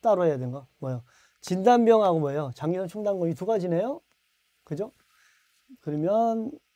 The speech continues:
기억력 디귿하고 비읍. 아, 오 번이 되겠네요. 관리 주체는 구분하죠. 뭐를? 장기간 충당금과 안전 진단 비용에 대해서 구분해야 되죠. 예, 소유자 본이기 때문에 그래요. 소유자 본이기 때문에.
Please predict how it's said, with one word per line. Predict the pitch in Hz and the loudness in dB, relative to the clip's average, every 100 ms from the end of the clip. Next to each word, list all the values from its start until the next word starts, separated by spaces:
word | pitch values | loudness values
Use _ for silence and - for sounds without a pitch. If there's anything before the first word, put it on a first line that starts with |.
| _ _ _ _ | _ _ _ _
기억력 | - 160 160 143 | 0 0 2 -2
디귿하고 | - 170 190 175 160 202 285 320 _ _ _ _ _ _ - | -2 2 2 2 0 0 -2 -6 _ _ _ _ _ _ 0
비읍. | 180 131 _ _ _ _ _ | 2 0 _ _ _ _ _
아, | 135 | -8
오 | 117 131 | -6 -4
번이 | 156 151 | -2 -2
되겠네요. | 135 147 185 170 175 220 - _ _ | -4 -2 0 0 0 -2 -10 _ _
관리 | _ 151 165 165 | _ 0 2 0
주체는 | 143 156 151 226 240 - _ _ - _ _ | -2 -2 0 0 -2 -10 _ _ -20 _ _
구분하죠. | - 170 240 196 135 139 165 | -2 2 6 6 4 -2 -4
뭐를? | 165 139 156 135 - _ _ | -2 0 2 0 -4 _ _
장기간 | - 175 208 220 | -4 0 2 2
충당금과 | 185 214 202 170 151 151 202 220 208 | 0 0 2 2 2 4 4 4 0
안전 | 151 156 165 | -2 0 0
진단 | 139 151 151 | -2 -4 -2
비용에 | 143 139 | -2 -2
대해서 | 131 131 | -4 -6
구분해야 | 127 151 165 196 180 | -6 -6 -4 -2 -2
되죠. | 127 117 139 165 _ - | -4 -6 -8 -12 _ -16
예, | 135 120 113 113 | -12 -12 -12 -14
소유자 | 110 - 220 220 | -12 -6 -2 -2
본이기 | 160 165 175 180 | 0 0 -2 -2
때문에 | 175 160 156 | -2 0 0
그래요. | 160 143 | 0 -2
소유자 | 135 170 151 | -4 -4 -4
본이기 | 135 135 135 | -4 -6 -6
때문에. | 127 143 147 151 135 185 269 | -8 -8 -6 -4 -2 0 0